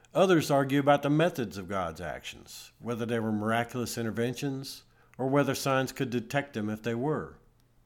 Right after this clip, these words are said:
Without claiming to answer every objection or to speak for anyone other than myself, I'll sketch a reply.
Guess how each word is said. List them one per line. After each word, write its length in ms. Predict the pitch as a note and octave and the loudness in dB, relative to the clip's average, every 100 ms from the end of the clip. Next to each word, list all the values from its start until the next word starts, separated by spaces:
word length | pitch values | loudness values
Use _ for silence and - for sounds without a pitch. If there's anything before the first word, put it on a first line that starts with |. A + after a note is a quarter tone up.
| _ _ - - - | _ _ -20 -16 -8
Without 340 | C#3+ F3+ E3 | 4 4 6
claiming 380 | - D#3+ D3+ C3 | 6 6 6 4
to 40 | |
answer 400 | B2+ C3+ - C3 | 2 0 -2 0
every 300 | C3 C#3 C3+ | 2 2 2
objection 640 | A2+ A2+ A2+ A2+ - A2+ G#2 | 2 2 0 -2 -6 -6 -4
or 80 | |
to 60 | G#2+ | -6
speak 260 | - B2+ A#2+ | -6 -6 -6
for 160 | A2+ | -4
anyone 380 | A2+ A2 G2+ G2+ | -2 -2 -2 -4
other 180 | B2 A2 | -4 -2
than 200 | G2+ G2 | -2 -4
myself, 680 | F#2+ F2 - G#2 E2 E2+ F#2 | -6 -6 -6 -4 -6 -8 -6
I'll 160 | G#2+ | -6
sketch 340 | G#2 - G2 F#2+ | -6 -8 -8 -6
a 60 | |
reply. 560 | F2 - F#2+ E2 - | -10 -8 -8 -8 -10